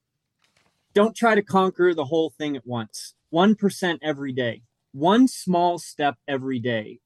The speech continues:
And day after day, you will get there. Um, I think it's important to put a plan in place, but make it realistic. So small little steps and you'll get there. The, you know, the old saying, "How do you eat an elephant?" Well, one bite at a time. It's the same situation here.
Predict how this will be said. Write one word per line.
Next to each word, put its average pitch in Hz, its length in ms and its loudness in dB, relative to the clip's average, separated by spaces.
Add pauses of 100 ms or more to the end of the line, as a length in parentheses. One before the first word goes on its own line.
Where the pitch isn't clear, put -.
And 143 580 -6
day 147 220 2
after 175 280 -2
day, 143 260 0
you 131 260 -2
will 131 180 -4
get 117 300 -4
there. 117 260 -10 (440)
Um, 131 200 -2
I 135 80 -4
think 156 200 2
it's 131 160 -4
important 160 420 -2
to 127 60 -10
put 156 160 -2
a 123 60 -2
plan 165 360 -2
in 208 100 4
place, 220 480 0
but - 240 -4
make 175 200 0
it 185 140 0
realistic. 135 720 -2
So 151 120 -4
small 196 600 0
little 196 180 4
steps - 720 -6
and 135 160 -2
you'll 131 120 2
get 117 280 -2
there. 113 240 -8
The, 147 140 -8
you 156 80 -8
know, 143 120 -2
the 139 120 -4
old 147 160 0
saying, 147 320 -4
"How 143 140 -6
do 139 60 -6
you 139 100 -12
eat 143 160 -6
an 127 80 -2
elephant?" 143 480 -8
Well, 127 180 -4
one 127 220 -6
bite 117 240 -8
at 110 100 -16
a - 60 -20
time. 123 360 -14
It's - 160 -14
the 185 60 -14
same 214 300 -4
situation 135 640 -8
here. 117 180 -12